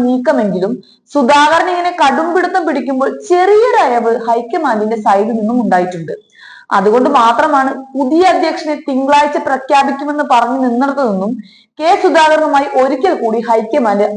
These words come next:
ആശയവിനിമയം നടത്താൻ ഉദ്ദേശിക്കുന്നത്. എ ഐ സി സി ജനറൽ സെക്രട്ടറി കെ സി വേണുഗോപാൽ ഡൽഹിയിൽ രാഹുൽ ഗാന്ധിയുമായി കൂടിക്കാഴ്ച നടത്തിയിരുന്നു. മാത്രമല്ല, വി ഡി സതീശനുമായും രാഹുൽ കൂടിക്കാഴ്ച നടത്തിയിട്ടുണ്ട്.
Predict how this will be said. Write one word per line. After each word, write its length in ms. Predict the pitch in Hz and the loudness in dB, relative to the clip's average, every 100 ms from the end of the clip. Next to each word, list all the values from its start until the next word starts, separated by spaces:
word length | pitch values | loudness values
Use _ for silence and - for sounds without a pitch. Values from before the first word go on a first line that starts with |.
| 214 | 2
ആശയവിനിമയം 840 | 226 247 277 339 311 233 208 214 214 | 4 2 0 0 0 -2 -2 -2 0
നടത്താൻ 320 | 202 202 202 | 0 0 -2
ഉദ്ദേശിക്കുന്നത്. 680 | 185 185 180 - 175 160 160 _ _ _ _ _ _ _ - - - | 0 -2 -4 -4 -4 -6 -10 _ _ _ _ _ _ _ -20 -4 2
എ 80 | 539 | 4
ഐ 120 | 571 | 4
സി 140 | - 320 | 2 0
സി 120 | 320 254 | 0 0
ജനറൽ 280 | 285 285 294 | 0 0 0
സെക്രട്ടറി 420 | 311 277 254 349 | -2 -2 -4 -4
കെ 200 | 349 269 | -2 -2
സി 140 | 269 285 226 | 0 -2 0
വേണുഗോപാൽ 680 | 262 277 349 277 214 220 214 208 | 2 2 2 2 2 2 0 0
ഡൽഹിയിൽ 360 | 240 233 262 247 | 0 0 -2 0
രാഹുൽ 360 | 240 233 247 330 294 | 2 4 2 0 0
ഗാന്ധിയുമായി 500 | 247 233 240 220 226 | 0 0 -4 -4 -4
കൂടിക്കാഴ്ച 720 | - 240 277 320 240 214 226 | -6 -2 -2 0 2 2 0
നടത്തിയിരുന്നു. 600 | 214 185 - 196 170 170 - _ _ _ _ _ - | -2 -4 -4 -6 -6 -10 -16 _ _ _ _ _ -4
മാത്രമല്ല, 540 | 220 226 262 254 240 247 - | 0 2 2 2 2 2 0
വി 120 | 233 262 | -2 0
ഡി 120 | 277 311 | 0 0
സതീശനുമായും 680 | 285 269 277 277 269 285 330 - 233 | 0 0 -2 0 2 0 -4 -6 2
രാഹുൽ 300 | 233 240 262 | 2 2 0
കൂടിക്കാഴ്ച 520 | 262 247 240 240 247 | -2 -2 0 0 0
നടത്തിയിട്ടുണ്ട്. 580 | 240 233 240 226 214 | -2 -2 -4 -6 -8